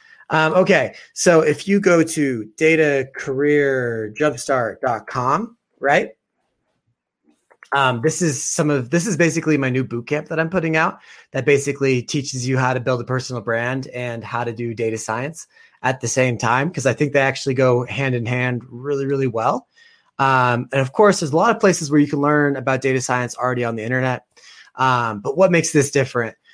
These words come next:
Well, one, it's taught hand in hand with career skills. Like I said, building that personal brand. So a lot of time you have courses that will teach the technical, they'll teach you Python, they'll teach you S Q L, but they won't teach you how to do interviews,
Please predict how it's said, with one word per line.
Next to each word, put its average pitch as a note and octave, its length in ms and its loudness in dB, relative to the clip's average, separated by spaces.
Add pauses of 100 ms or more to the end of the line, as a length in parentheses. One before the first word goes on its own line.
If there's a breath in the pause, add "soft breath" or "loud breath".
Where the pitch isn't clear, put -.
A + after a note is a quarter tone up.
(120)
Well, D3 160 4
one, F3+ 320 4
it's - 180 -2
taught D#3 240 2
hand D#3 220 0
in C3+ 60 -2
hand D3 180 -2
with C3+ 160 -10
career C3+ 260 -2
skills. A#2+ 420 -8
Like B2 140 -10
I B2+ 60 -4
said, A2+ 340 -4
building C3 260 0
that B2 160 0
personal B2+ 380 -2
brand. A2 480 -8 (300 soft breath)
So - 120 -2
a C#3+ 40 6
lot C#3+ 300 4
of C#3 60 -6
time C3 440 0
you C3 100 -2
have B2+ 320 2
courses C#3 400 -2
that B2 120 -2
will A#2 80 -2
teach B2+ 220 -10
the B2+ 80 -16
technical, F3+ 540 2
they'll D3 140 0
teach C3 180 -8
you A#2+ 80 -12
Python, C#3 720 0 (420 loud breath)
they'll A#2+ 120 -8
teach - 280 -6
you A#2+ 120 -6
S - 120 -6
Q D#3 280 2
L, C3 360 2 (300 loud breath)
but C3+ 80 -8
they D#3 80 4
won't D#3 220 4
teach C#3+ 160 -2
you D3 80 2
how D3 60 2
to C#3+ 60 0
do C#3+ 160 0
interviews, A#2 540 -4